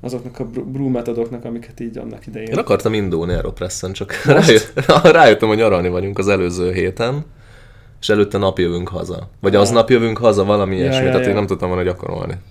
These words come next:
Speaker 2: És már így pont, ö, akartam kölcsönkérni valakitől egy alpét, amikor nézem a naptárat, hogy az így off.
Speaker 1: Basszus.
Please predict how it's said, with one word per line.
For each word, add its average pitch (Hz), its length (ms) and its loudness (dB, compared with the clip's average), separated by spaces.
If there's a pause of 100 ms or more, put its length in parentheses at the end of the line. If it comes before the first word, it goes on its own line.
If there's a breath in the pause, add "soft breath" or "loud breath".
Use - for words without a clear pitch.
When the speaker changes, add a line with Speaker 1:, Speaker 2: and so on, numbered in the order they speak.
(500 soft breath)
Speaker 2:
És - 60 -20
már 104 120 0
így 104 80 -2
pont, 117 240 -2
ö, 92 280 0
akartam 87 400 -6
kölcsönkérni 87 540 -8
valakitől 87 380 -8
egy 87 120 -6
alpét, - 400 -8
amikor 90 280 -10
nézem 90 260 -10
a - 40 -12
naptárat, - 540 -14
hogy - 100 -16
az - 140 -12
így - 120 -12
off. - 160 -10 (440)
Speaker 1:
Basszus. - 720 -16